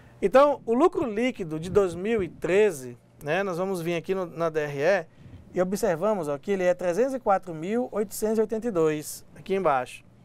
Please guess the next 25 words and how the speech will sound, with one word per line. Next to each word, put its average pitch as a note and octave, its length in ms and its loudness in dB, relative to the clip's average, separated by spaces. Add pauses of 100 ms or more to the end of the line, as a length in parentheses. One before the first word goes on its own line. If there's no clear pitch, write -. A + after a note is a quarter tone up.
(220)
né? D3 160 -2
Então, E3+ 160 -8
nós F3 100 -8
colocamos F#3 460 -4
ele G3 120 0
aqui. C#3 360 -6 (920)
E C4 100 4
o C#4+ 80 4
patrimônio B3 680 2
líquido G3 580 0
em G3 80 -2
dois F#3 180 2
mil F3+ 160 -4
e D#3 40 -6
treze F#3+ 420 6
dessa E3 260 -2
empresa, D#3 560 2 (320)
se - 120 -8
você F3 180 0
observar D#3+ 680 0 (100)
ele D3 220 -6
bem G#3 200 4
aqui, A3 360 -2 (280)
né, F#3 300 0 (600)
é G3+ 200 6